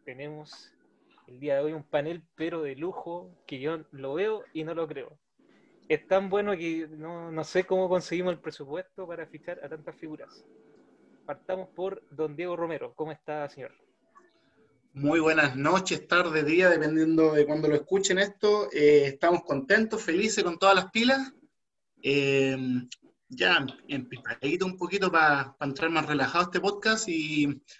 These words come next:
Speaker 2: ojalá pueda aportar de buena manera, de una forma sana, pero también crítica a lo que es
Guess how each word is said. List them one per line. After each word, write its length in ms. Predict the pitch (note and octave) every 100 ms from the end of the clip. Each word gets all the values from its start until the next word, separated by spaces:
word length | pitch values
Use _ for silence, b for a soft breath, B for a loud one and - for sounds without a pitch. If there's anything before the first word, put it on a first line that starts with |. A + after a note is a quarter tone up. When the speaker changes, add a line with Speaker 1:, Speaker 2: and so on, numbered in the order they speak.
| b b b b -
Speaker 2:
ojalá 1000 | C3+ - D3 D#3+ F3 E3+ E3 D#3+ D3+ D3+
pueda 160 | D#3+ E3
aportar 360 | D#3 D3+ E3+
de 100 | D3
buena 220 | C#3 D#3 D#3+
manera, 680 | D#3 D#3+ D#3 D#3 D3+ - _
de 80 | B2
una 140 | B2
forma 320 | A#2 C3+ C3 A#2+
sana, 640 | - D#3 F3+ G3 A3 G3 -
pero 200 | C3 B2+
también 540 | A#2+ B2 C#3 C#3 C3
crítica 640 | - C#3 D3+ D#3+ E3 E3 E3
a 180 | - B2
lo 140 | B2
que 200 | B2+ C3+
es 60 | C3+